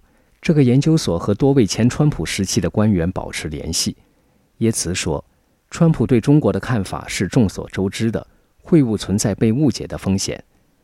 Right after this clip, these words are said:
他补充说，川普的竞选团队现在专注在十一月份的大选上。日前，中国大陆揭露央企相关公司倒卖尸体案的易胜华律师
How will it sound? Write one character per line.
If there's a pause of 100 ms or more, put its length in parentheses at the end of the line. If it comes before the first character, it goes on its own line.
(140)
他
补
充
说， (400)
川
普
的
竞
选
团
队
现
在
专
注
在
十
一
月
份
的
大
选
上。 (1500)
日
前， (280)
中
国
大
陆
揭
露
央
企
相
关
公
司
倒
卖
尸
体
案
的
易
胜
华
律
师